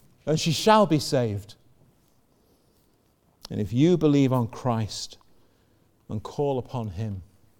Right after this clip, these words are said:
this will be yours in Christ as well. If you've never yet done that,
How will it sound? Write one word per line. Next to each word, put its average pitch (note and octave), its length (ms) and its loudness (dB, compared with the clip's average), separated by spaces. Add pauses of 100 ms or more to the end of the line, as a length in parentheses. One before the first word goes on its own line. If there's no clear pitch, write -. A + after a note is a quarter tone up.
(520)
this A#2+ 340 -4
will A#2+ 140 -2
be G#2 120 -6
yours G2 500 -6
in G2 140 -10
Christ G2+ 600 -14
as G#2+ 100 -16
well. C#3+ 360 -14 (2500)
If A#2 140 -8
you've A2 140 -2
never F3 200 2
yet D#3 260 2
done C#3 220 0
that, A2 320 -4